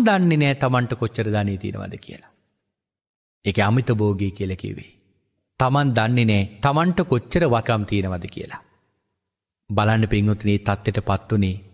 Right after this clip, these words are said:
සසරේ පින් කරපු නිසා. හැබැයි සසරේ පව් කරගත්තොත්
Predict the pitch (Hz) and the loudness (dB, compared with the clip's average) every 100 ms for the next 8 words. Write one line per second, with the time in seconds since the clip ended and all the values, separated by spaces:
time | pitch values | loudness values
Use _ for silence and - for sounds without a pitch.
0 | _ _ _ _ _ - 104 131 131 117 | _ _ _ _ _ -4 -2 0 0 0
1 | 113 123 120 107 104 101 - - - _ | 0 0 -4 -6 -8 -10 -10 -14 -16 _
2 | _ _ _ _ _ _ _ _ _ _ | _ _ _ _ _ _ _ _ _ _
3 | _ _ _ _ 156 175 175 151 143 196 | _ _ _ _ 0 2 2 2 2 0
4 | 190 131 156 175 208 214 226 226 233 233 | 2 2 2 2 2 4 2 0 -4 -4